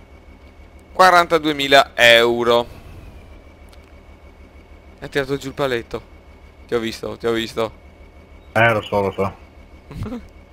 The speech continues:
Speaker 1: Venghi, venghi.
Speaker 2: Mi, mi detrarrai la spesa dal <laughs>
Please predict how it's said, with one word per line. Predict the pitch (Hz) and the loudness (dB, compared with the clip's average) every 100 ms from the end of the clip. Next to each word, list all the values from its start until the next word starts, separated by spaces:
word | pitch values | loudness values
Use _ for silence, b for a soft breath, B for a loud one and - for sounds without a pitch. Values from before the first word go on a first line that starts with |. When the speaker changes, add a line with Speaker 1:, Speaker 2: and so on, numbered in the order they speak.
| - - - - - - - - - - - - - - - | -20 -20 -20 -20 -20 -20 -20 -20 -20 -20 -20 -20 -20 -20 -8
Speaker 1:
Venghi, | 135 139 120 110 | -6 -4 -6 -10
venghi. | 107 131 127 127 123 | -4 -4 -2 0 0
Speaker 2:
Mi, | 120 107 131 - | -2 -10 -14 -14
mi | 117 135 139 | -10 -4 0
detrarrai | 135 127 135 131 123 135 135 | 0 0 2 2 2 2 0
la | 117 | -4
spesa | - 123 123 120 113 107 | -6 -8 -6 -4 -2 -4
dal | 101 95 95 92 92 92 - - - | -6 -8 -8 -8 -8 -10 -12 -20 -14
<laughs> | - - 339 | -10 -8 -10